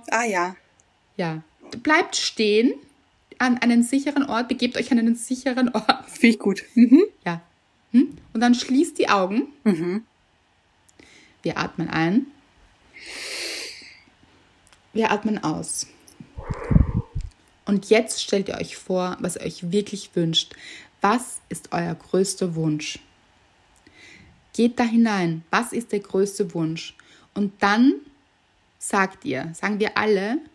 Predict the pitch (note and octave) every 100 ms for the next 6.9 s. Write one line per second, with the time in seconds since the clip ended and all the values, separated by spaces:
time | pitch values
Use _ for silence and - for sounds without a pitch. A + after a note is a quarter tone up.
0 | _ _ - A3+ C4+ F#4+ - - - _
1 | _ _ _ C4 C4 B3+ - G3+ F3+ E3+
2 | E3+ _ _ _ _ _ _ _ _ _
3 | _ A3 A#3 A#3+ - F#3 F#3 F3+ A3+ -
4 | _ G#3 B3+ C#4+ - - _ _ _ _
5 | _ _ _ _ _ A3 A#3 - - _
6 | F3+ F3 E3+ E3+ - D3+ - -